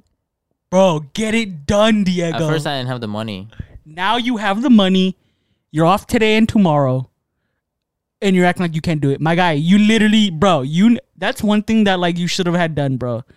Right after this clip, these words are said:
Speaker 1: I thought you've been had it since, like, high school.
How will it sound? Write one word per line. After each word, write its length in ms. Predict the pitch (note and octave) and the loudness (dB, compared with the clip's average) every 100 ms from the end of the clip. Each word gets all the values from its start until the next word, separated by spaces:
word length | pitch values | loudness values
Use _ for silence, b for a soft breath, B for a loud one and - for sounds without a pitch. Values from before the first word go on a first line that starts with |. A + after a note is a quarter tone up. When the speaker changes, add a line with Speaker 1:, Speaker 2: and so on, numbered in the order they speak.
| b | b
Speaker 1:
I 120 | D3+ F#3 | -10 -4
thought 180 | A3 G#3 | -2 0
you've 300 | G3+ C#3 F#3 | -2 -4 -6
been 180 | F#3 | -4
had 300 | F3 C#3+ B2+ | -4 -6 -12
it 160 | G#2+ - _ _ _ _ | -16 -20 _ _ _ _
since, 260 | _ F3+ - | _ -18 -12
like, 160 | F3 | -12
high 220 | - - F#3 | -10 -8 -6
school. 420 | - D3+ C3 | -8 -10 -12